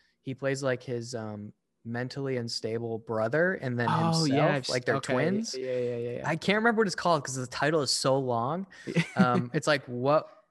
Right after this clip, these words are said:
Speaker 1: We Know Now, or I don't know what it is.
Speaker 2: It's something, yeah.
Speaker 1: Yeah, but that's on H B O. Mark Ruffalo, you should watch that. Um, Peanut Butter Falcon, you should watch that.
Speaker 2: Oh, that's, that's on my list, yeah.
Speaker 1: Dude, watch it as
Speaker 2: Yeah.
Speaker 1: soon as possible.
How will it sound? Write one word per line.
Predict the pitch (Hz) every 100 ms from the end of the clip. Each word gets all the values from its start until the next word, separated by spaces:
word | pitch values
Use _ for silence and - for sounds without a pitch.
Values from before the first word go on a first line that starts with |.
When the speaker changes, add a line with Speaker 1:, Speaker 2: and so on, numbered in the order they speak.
| _
Speaker 1:
We | 131 131 135 135
Know | 127 127 127 127
Now, | 120 123 139 160
or | 160 113
I | 139
don't | 135
know | 120
what | 110 104
it | 90
is. | 120
Speaker 2:
It's | 127
something, | 131 123 120 135
yeah. | 123 120 139 -
Speaker 1:
Yeah, | 147 120
but | 113 127
that's | 165
on | 180
H | 147 -
B | 117
O. | 110 127 147 _
Mark | 123 127
Ruffalo, | 107 - 131
you | 143
should | -
watch | 117 110
that. | 104 117 - _ _ _ _ -
Um, | 123 117 117 117 117 120 - _ _ _ _ _ _
Peanut | - 147 139
Butter | 139 127
Falcon, | 135 123 139 156
you | 120
should | 123
watch | 117 110
that. | 107 110 - -
Speaker 2:
Oh, | 139 131
that's, | 139 135
that's | - 131 139
on | 127
my | 120
list, | 123 123 - 123
yeah. | 123 127 -
Speaker 1:
Dude, | 143 131 107 95 _ -
watch | 123 131 175
it | 180 - -
as | 120 131
Speaker 2:
Yeah. | 123
Speaker 1:
soon | 127
as | -
possible. | 127 127 165 185 214